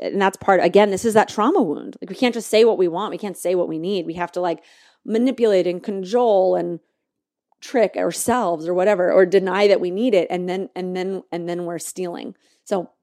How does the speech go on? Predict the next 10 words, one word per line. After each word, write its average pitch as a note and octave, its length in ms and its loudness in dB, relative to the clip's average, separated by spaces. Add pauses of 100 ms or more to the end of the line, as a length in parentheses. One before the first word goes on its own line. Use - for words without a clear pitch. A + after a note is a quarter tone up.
(800)
uh, D#3+ 200 -12
this F3 180 -6
principle E3 380 -4
of D3+ 100 -4
stealing F3+ 520 -2
time E3 540 -8 (100)
is D#3+ 160 -8
something, E3 380 -6
stealing F3+ 320 -4
time E3+ 400 -4